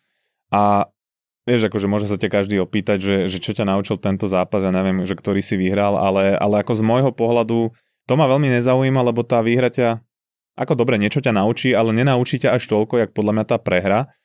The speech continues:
že, že ty máš, e, však ja vlastne sl-, sledujem, m, pomaly celú tvoju kariéru od toho prvého, e,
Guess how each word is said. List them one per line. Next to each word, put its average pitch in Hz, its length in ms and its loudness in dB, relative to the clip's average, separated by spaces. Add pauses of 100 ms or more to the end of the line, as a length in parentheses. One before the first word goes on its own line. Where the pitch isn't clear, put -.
(200)
že, 98 200 -2
že 104 160 -4
ty 110 140 -6
máš, 127 420 -2 (160)
e, 101 200 -2
však 98 220 -2
ja 101 100 2
vlastne 104 320 0
sl-, - 200 -8 (100)
sledujem, 107 640 -2 (140)
m, 98 520 -4
pomaly 113 320 0
celú 107 220 0
tvoju 107 240 -2
kariéru 104 440 0
od 98 80 -2
toho 101 160 -2
prvého, 104 680 0 (400)
e, 92 120 -4